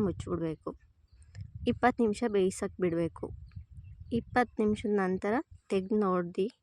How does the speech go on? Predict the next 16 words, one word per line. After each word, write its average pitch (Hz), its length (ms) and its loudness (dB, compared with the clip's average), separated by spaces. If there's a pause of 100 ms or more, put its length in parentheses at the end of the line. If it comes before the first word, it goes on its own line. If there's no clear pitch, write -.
(500)
ಬೆಂದಿದೆಯಾ 220 560 6 (120)
ನೋಡಬೇಕು. 170 500 -2 (1080)
ಬೆಂದಿದೆ 208 400 6 (120)
ಇದು. 170 160 2 (1200)
ನೋಡಿ, 202 340 6
ನೀಟಾಗಿ 208 400 6
ಬೆಂದಿದೆ. 190 440 6 (240)
ಒಂದು 208 200 6
ಪ್ಲೇಟಿಗೆ 202 500 8
ಹಾಕ್ಕೊಂಬಿಡ್ಬೇಕು. 185 800 4 (240)
ನೋಡಿ, 196 220 4 (160)
ಉದ್ರುದ್ರಾಗಿ 202 600 4
ಬಂದಿದೆ. 180 400 4 (1400)
ಇದಕ್ಕೆ 226 460 10 (840)
ರಾಗಿ 220 320 8
ಹಿಟ್ಟು 220 280 8